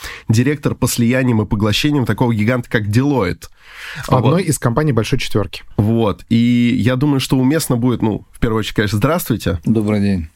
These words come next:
Speaker 1: А, и уместно будет в первую очередь спросить, вот, э, это вот в недавнем прошлом, как это происходит с такими крупными компаниями? Они что, они же куда-то растворяются, исчезают, уходят из России? Как это происходит? Как это произошло конкретно с Deloitte?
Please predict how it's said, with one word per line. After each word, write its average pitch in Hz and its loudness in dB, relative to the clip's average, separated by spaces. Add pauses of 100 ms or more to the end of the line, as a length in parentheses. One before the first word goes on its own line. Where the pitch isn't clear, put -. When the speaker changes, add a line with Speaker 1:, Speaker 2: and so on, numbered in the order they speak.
(140)
Speaker 1:
А, 104 0
и - -2
уместно 123 0
будет 127 0
в - -16
первую 131 0
очередь 123 -2
спросить, 127 -2
вот, 95 0
э, 90 -4
это 107 0
вот 101 0
в 110 2
недавнем 127 2
прошлом, 104 0 (320)
как 147 -2
это 131 0
происходит 123 0
с - -8
такими 113 0
крупными 117 0
компаниями? 113 0
Они 139 2
что, 127 -2
они 110 2
же 123 0
куда-то 135 0
растворяются, 143 0
исчезают, 131 0
уходят 123 -2
из 117 0
России? 127 0
Как 151 -2
это 123 -2
происходит? 104 -2
Как 202 -2
это 147 -2
произошло 117 -2
конкретно 127 0
с 101 -6
Deloitte? 110 0